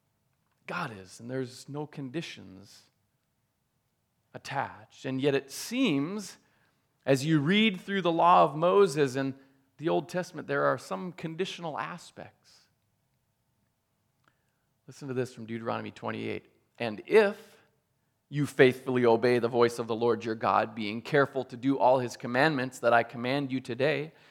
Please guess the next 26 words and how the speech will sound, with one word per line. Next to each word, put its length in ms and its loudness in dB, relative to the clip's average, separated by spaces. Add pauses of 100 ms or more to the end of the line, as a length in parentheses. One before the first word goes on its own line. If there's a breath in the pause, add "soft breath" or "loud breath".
(160 soft breath)
the 80 2
Lord 320 12
your 160 4
God 360 12
will 120 2
set 320 -2
you 180 2
high 460 12
above 400 8
all 160 12
the 100 6
nations 500 -2
of 140 2
the 140 0
earth, 220 -4 (300 soft breath)
and 140 2
all 260 12
these 260 2
blessings 600 2
shall 200 2
come 220 0
upon 400 0
you 160 -2
and 100 -4
overtake 560 -6
you. 120 -20